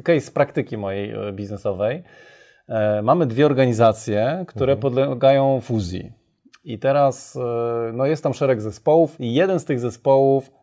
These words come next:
Speaker 1: negatywnie bardzo reaguje na zmianę. Niepewność, e, kwestionowanie tej zmiany, duży poziom stresu, e, pewnie tych, e, członków zespołu.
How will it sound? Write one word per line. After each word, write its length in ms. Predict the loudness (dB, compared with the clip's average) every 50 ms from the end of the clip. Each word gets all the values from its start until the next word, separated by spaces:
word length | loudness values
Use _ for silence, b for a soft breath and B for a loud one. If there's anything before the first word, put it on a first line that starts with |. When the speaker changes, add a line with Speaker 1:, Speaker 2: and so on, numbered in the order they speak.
| _ _
Speaker 1:
negatywnie 720 | -4 -2 -2 4 4 4 2 4 0 -2 -2 0 0 -2 4
bardzo 580 | 6 6 6 6 4 4 4 6 8 8 8
reaguje 380 | 6 4 2 2 0 0 0 2
na 120 | 2 0
zmianę. 480 | 0 0 -2 -2 -2 -2 -4 -10 -16 -14 -8
Niepewność, 1120 | -8 -8 -6 0 2 2 4 2 2 0 0 2 2 2 0 -2 -4 -8 -18 -20 -20 -16 -12
e, 680 | -10 -8 -8 -6 -6 -6 -8 -8 -10 -10 -12 -14 -14
kwestionowanie 840 | -6 -4 -4 -4 -4 -4 -2 -2 -2 2 4 4 4 4 2 0 -4
tej 140 | -4 -6
zmiany, 640 | -6 -4 -2 0 0 0 0 -2 -4 -4 -6 -8 -10 b b b b b b b b b b b b
duży 260 | -2 -2 0 0 0
poziom 300 | 0 0 0 0 0 -2
stresu, 880 | -2 -2 2 2 2 2 2 -2 -2 -2 0 0 0 0 0 -2 -4 -4 -6 -6 -4 -4 -4 -4 -4 -6 -6 -6 -8 -8 -10 -4
e, 40 | 2
pewnie 280 | 2 2 2 2 -4
tych, 300 | -4 -4 -6 -6 -6 -6 -6 -4 -2 -2 -4 -4
e, 40 |
członków 340 | -4 -6 -6 -4 -4 -6 -6
zespołu. 760 | -6 -8 -8 _ -2 0 0 2 2 2 0 0 -2 -4